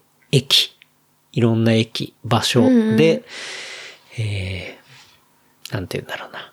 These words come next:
Speaker 1: 起こる、
Speaker 2: うん。
Speaker 1: こう、ドラマを描いたものっていう感じかな。
Speaker 2: 物語的には、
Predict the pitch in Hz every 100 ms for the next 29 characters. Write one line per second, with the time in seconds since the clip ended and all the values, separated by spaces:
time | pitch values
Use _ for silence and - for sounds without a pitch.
0 | - - 127 104 - - _ 247 262 240
1 | 233 - - - - - - - 110 80
2 | - - _ _ - 165 147 110 92 -
3 | - - _ - 90 - - _ - -
4 | - _ _ _ 123 - - 107 - _
5 | _ - - 302 370 427 427 427 415 403
6 | - 403 302 254 247